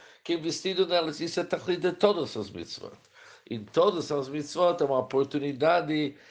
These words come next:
de elevar nossa alma animal para Hashem, já que somente através da alma animal dá para cumprir uma mitzvah. Por isso, o que que tá em comum em todas as mitzvot é a elevação da alma animal.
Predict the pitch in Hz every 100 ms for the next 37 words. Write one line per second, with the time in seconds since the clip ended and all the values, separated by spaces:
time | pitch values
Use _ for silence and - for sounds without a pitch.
0 | _ 139 143 147 143 131 101 131 160 123
1 | 104 113 - - - 165 165 143 123 120
2 | 135 135 - 92 - 73 64 - 151 151
3 | 135 107 120 110 151 196 185 147 165 147
4 | 143 123 123 147 151 127 135 135 131 120
5 | 113 120 92 - _ - - - 135 131
6 | 117 113 104 131 127 110 87 80 - 64
7 | - _ _ _ _ _ _ _ _ _
8 | _ _ _ _ _ - - - 151 135
9 | 147 117 - 156 139 147 120 101 98 139
10 | 123 87 - 135 123 123 120 139 143 170
11 | 170 165 165 - - - 127 - 170 170
12 | 156 156 - 190 165 165 165 160 147 127
13 | - -